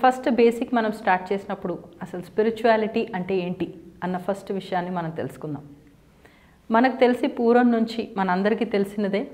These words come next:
పూర్వం నుంచి మనకు ఆధ్యాత్మికత అనేది ఎలా ఎలా వస్తుంది అనేది. So ఫస్ట్ మన ఆది మానవులు ఉన్న టైంలో వాళ్ళు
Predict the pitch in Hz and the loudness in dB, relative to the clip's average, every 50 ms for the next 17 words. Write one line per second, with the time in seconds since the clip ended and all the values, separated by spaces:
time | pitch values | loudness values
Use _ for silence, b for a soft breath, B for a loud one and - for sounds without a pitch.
0 | - - 190 202 208 208 202 202 202 202 202 202 202 190 - - 180 170 170 180 | -2 2 4 4 4 4 2 0 -2 -4 -4 -4 -6 -6 -4 -4 -2 -2 -2 0
1 | 185 190 190 190 202 196 196 190 190 185 180 170 170 170 196 190 175 165 175 175 | 0 0 0 0 -2 -4 -4 -2 0 0 0 0 0 0 0 2 2 4 4 4
2 | 175 175 175 170 165 165 165 165 - 170 170 165 165 160 151 139 139 139 - - | 4 4 2 2 0 0 -2 -4 -8 -8 -6 -6 -4 -4 -4 -4 -6 -8 -10 -14
3 | - b b b b b b b b b _ - 185 175 - 202 196 196 - - | -18 b b b b b b b b b _ -6 -6 -2 0 0 0 -2 -2 2
4 | 254 240 226 208 - - - - - - - - - - - - - - 180 180 | 4 6 6 6 4 0 -6 -10 -16 -18 -20 -20 -20 -20 -20 -14 -8 -6 -4 -4
5 | 165 156 - - 185 196 208 220 226 214 202 202 196 196 190 190 185 - - - | -2 -2 0 4 4 4 6 4 4 4 4 6 6 6 4 4 2 0 -2 -4
6 | 190 180 185 185 185 185 190 175 185 202 208 214 196 175 175 196 240 269 B B | -4 -2 0 0 0 2 2 0 2 2 2 2 4 4 4 2 0 -4 B B
7 | B B B B - 170 180 185 190 185 | B B B B 2 2 4 4 4 4